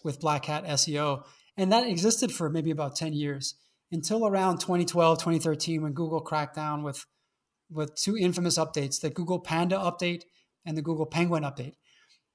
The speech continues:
And those forced people to create better content and to build legitimate quality links to their site. And it made S E O much, much harder. So the R O I from S E O plummeted in terms of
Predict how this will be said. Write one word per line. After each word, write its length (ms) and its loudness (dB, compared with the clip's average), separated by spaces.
And 320 2
those 280 6
forced 420 2
people 240 -2
to 80 -2
create 320 0
better 220 4
content 580 0
and 220 -2
to 120 -2
build 400 0
legitimate 720 2
quality 460 0
links 480 -4
to 80 -2
their 100 -4
site. 320 -4
And 100 2
it 80 2
made 220 4
S 260 4
E 120 2
O 160 6
much, 340 2
much 220 -4
harder. 340 -2
So 180 -2
the 80 -2
R 200 2
O 100 4
I 120 2
from 160 -6
S 200 0
E 80 -6
O 80 -2
plummeted 540 -4
in 80 -4
terms 260 0
of 220 -6